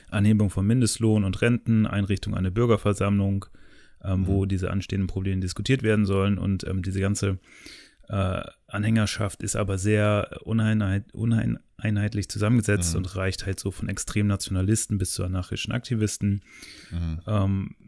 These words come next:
Speaker 1: genau, und das hat sich da sehr entladen. Aber wie gesagt, das war irgendwie was, was ich finde von der medialen,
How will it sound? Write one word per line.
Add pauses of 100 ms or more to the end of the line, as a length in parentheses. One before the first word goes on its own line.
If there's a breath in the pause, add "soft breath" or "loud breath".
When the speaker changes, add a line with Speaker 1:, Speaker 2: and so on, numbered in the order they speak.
(160)
Speaker 1:
genau,
und
das
hat
sich
da (240)
sehr
entladen.
Aber
wie
gesagt,
das
war
irgendwie
was,
was
ich
finde
von
der
medialen,